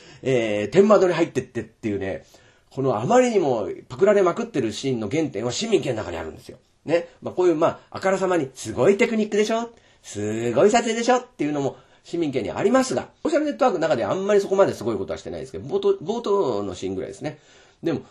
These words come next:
まあ、すごい、すごい、すごい、すごい撮影を市民権はね、結構やってるわけですけども。あと、市民権で、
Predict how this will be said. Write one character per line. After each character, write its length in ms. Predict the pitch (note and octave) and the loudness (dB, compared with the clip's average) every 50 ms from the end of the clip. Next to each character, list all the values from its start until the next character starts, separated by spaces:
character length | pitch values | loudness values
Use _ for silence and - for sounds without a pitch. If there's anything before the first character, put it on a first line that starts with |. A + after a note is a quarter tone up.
| - - - - - - | -20 -20 -20 -20 -12 -8
ま 120 | - C3+ | -6 -6
あ、 40 | A#2+ | -6
す 140 | G#2+ - - | -6 -6 -2
ご 160 | G2+ D3+ D#3+ | 2 2 2
い、 160 | C3 F#2 - - | 2 2 -2 -6
す 140 | - - A2 | -10 -6 0
ご 120 | D#3+ D#3+ | 0 2
い、 120 | A#2+ G2 | 2 0
す 140 | - - - | -2 -2 2
ご 120 | C#3+ F#3 C#3+ | 4 6 6
い、 100 | A2 G2+ | 4 4
す 100 | - E3 | 2 4
ご 120 | G3+ F#3+ | 4 4
い 120 | C3 G2+ - | 4 4 0
撮 280 | - - A2+ G#2+ - G#2+ | -6 -12 -12 -12 -8 -6
影 120 | G#2 G2 | -2 -2
を 160 | A#2 B2 A2 | -2 -2 -2
市 120 | G2+ - A#2+ | -4 -6 -6
民 160 | G#2 F#2+ F2 | -6 -6 -6
権 180 | - F#2 D#2+ C#2+ | -8 -10 -10 -10
は 80 | B1+ | -12
ね、 80 | C2 D2+ | -12 -12
結 180 | D2 - - | -10 -12 -10
構 80 | - D2 | -12 -14
や 60 | C#2 | -14
っ 40 | - | -12
て 120 | - - | -10 -10
る 180 | F#2 E2+ - - - | -10 -10 -10 -12 -12
わ 80 | - | -12
け 100 | - - | -12 -12
で 60 | B1+ B1 | -12 -14
す 80 | - | -16
け 80 | - - | -16 -12
ど 60 | D#2+ | -8
も。 200 | G#2+ B2 - - - - - - - - - | -8 -8 -8 -10 -14 -20 -20 -20 -14 -8 -2
あ 80 | A#3 | 0
と、 80 | A#3+ - | 0 0
市 140 | - - D4 | 2 4 4
民 180 | F#4 F#4+ D#4+ | 6 6 6
権 180 | A3+ F3+ D#3 A#2+ | 4 2 2 2
で、 80 | G#2 | 0